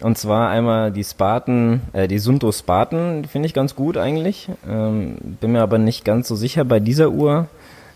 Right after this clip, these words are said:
Aber ich hatte in Ver-, in der Vergangenheit, beziehungsweise meine momentane Uhr, ja, die ich ja so mitschleppe, ähm, weil das Armband kaputt ist, ähm, die, die ist eine Suunto.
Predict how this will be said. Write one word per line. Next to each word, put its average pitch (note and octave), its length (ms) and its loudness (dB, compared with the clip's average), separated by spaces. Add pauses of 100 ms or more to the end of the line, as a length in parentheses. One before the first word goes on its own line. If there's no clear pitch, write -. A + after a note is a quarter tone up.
Aber F#2+ 340 0
ich - 140 0
hatte G#2 140 0
in G2 60 2
Ver-, - 140 -6
in G2+ 140 0
der F#2+ 160 2
Vergangenheit, A2+ 580 0
beziehungsweise F#2 720 0
meine F2+ 240 0
momentane F2+ 880 0
Uhr, B2+ 420 4 (100)
ja, F#2+ 240 -2
die F#2 160 -6
ich F2 100 -6
ja F2 140 0
so G2+ 180 0
mitschleppe, A2+ 580 2 (600)
ähm, F#2+ 480 0
weil E2+ 160 -4
das E2+ 260 -2
Armband G2+ 380 0
kaputt A2+ 320 -4
ist, - 280 -6 (140)
ähm, F2+ 640 -4
die, F#2 400 0 (360)
die F#2+ 200 -4
ist G#2 120 -4
eine A#2+ 120 4
Suunto. C3 480 4